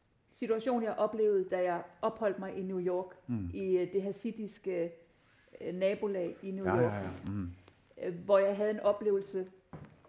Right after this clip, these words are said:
Speaker 1: med en mand, der sagde en sætning ved siden af mig, som var så creepy, at jeg bare
Speaker 2: <laughs>
Speaker 1: Og det er ti år siden.
Speaker 2: Ja. Hvad sa han,
Speaker 1: Så den
Speaker 2: øh?
Speaker 1: har ligget der i ti år.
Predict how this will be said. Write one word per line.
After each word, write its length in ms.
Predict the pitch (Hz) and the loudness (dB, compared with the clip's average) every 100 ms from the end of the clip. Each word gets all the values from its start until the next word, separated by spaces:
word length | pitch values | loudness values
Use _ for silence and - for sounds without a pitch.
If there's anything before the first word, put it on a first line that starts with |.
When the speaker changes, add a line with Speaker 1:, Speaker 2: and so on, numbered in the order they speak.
| _ _ _ | _ _ _
Speaker 1:
med 140 | 208 | -4
en 60 | 202 | -2
mand, 280 | 196 202 202 190 - _ 202 | -2 -2 -2 -8 -20 _ -4
der 80 | |
sagde 460 | 196 - 208 233 226 | -2 0 2 2 0
en 100 | 214 | -4
sætning 580 | - 202 202 185 180 190 _ - | -2 -2 -2 -8 -8 -14 _ -8
ved 120 | 185 | -6
siden 280 | 185 214 208 | -2 -2 -2
af 120 | 175 | -4
mig, 180 | 180 196 - _ _ _ _ | -6 -8 -14 _ _ _ _
som 220 | - 196 | -6 -2
var 140 | 175 196 | -2 0
så 120 | 220 220 | -4 -6
creepy, 540 | - 214 - 208 180 - - - | -6 -6 -6 -8 -8 -12 -8 -2
at 120 | 185 | 0
jeg 120 | 190 | 0
bare 300 | 185 180 190 - - - - - - - - 113 - - - - - | 0 -4 -4 -10 -20 -20 -20 -8 -8 -8 -2 -2 -2 -6 -8 0 6
Speaker 2:
<laughs> 0 | 135 - - 143 131 - 143 - - - | 6 4 0 0 0 0 -2 -2 -10 0
Speaker 1:
Og 160 | 220 | 0
det 80 | 240 | 2
er 40 | 233 | -2
ti 240 | - 269 - | -2 -2 -2
år 160 | 180 | -6
siden. 260 | 185 180 185 | -6 -12 -12
Speaker 2:
Ja. 60 | 104 101 - | -12 -14 -2
Hvad 100 | 151 | 0
sa 140 | 143 147 | 4 4
han, 280 | 110 104 95 | 4 2 2
Speaker 1:
Så 60 | - | 2
den 60 | |
Speaker 2:
øh? 60 | 214 | 2
Speaker 1:
har 80 | 226 | 2
ligget 360 | 202 208 240 | 2 4 2
der 100 | 202 | 2
i 60 | 185 180 | 0 -4
ti 200 | - 233 | -8 -4
år. 240 | 196 185 | -4 -4